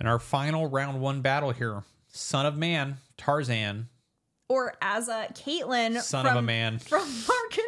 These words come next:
Speaker 2: House Podcast likes to call it Son of a Man.
Speaker 1: Son of a Man.
Speaker 2: <laughs> That makes
Speaker 1: Technically true on both counts.
Speaker 2: <laughs> True, true.
Speaker 1: He is technically the son of a man.
Speaker 2: Not
Speaker 1: So
Speaker 2: son of a gorilla.
Speaker 1: he's son of a man.
Speaker 2: <laughs>
Speaker 1: So
Speaker 2: Son of a
Speaker 1: that's,
Speaker 2: man.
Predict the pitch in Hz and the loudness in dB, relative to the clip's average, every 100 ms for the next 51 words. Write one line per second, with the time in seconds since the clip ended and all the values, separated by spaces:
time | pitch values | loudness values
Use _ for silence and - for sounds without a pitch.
0 | 415 392 415 - 330 320 330 320 - - | 2 2 -2 -2 -2 0 0 0 -4 -4
1 | 294 294 370 330 269 - - 269 269 254 | -4 -4 -2 2 2 0 -4 -2 -2 -2
2 | 233 226 226 262 131 127 117 117 110 98 | 0 0 2 2 0 0 0 0 0 -2
3 | 95 - _ - - - 269 381 247 - | -8 -16 _ -8 -6 2 2 2 0 0
4 | 214 - 208 185 151 147 - 131 92 - | -2 0 0 2 2 0 0 -2 -4 -10
5 | - - - - - - - - - 480 | -14 -16 -12 -12 -12 -12 -12 -8 -4 -4
6 | 508 392 - - - - - - - 294 | -4 -10 -8 -8 -10 -12 -16 -10 -2 2
7 | 240 147 127 - 175 - 170 170 143 - | 4 2 0 0 -2 0 0 0 0 -2
8 | 139 127 123 117 110 104 90 104 - 208 | 0 2 2 2 0 -2 -4 -10 -4 -2
9 | - 107 247 233 247 233 247 262 220 208 | 0 0 0 0 0 0 0 2 0 0
10 | - - 104 - 120 123 120 117 117 104 | -6 -8 -4 0 2 2 2 0 0 -2
11 | 92 - 117 117 233 302 285 285 269 | -4 -4 0 2 2 0 -2 0 0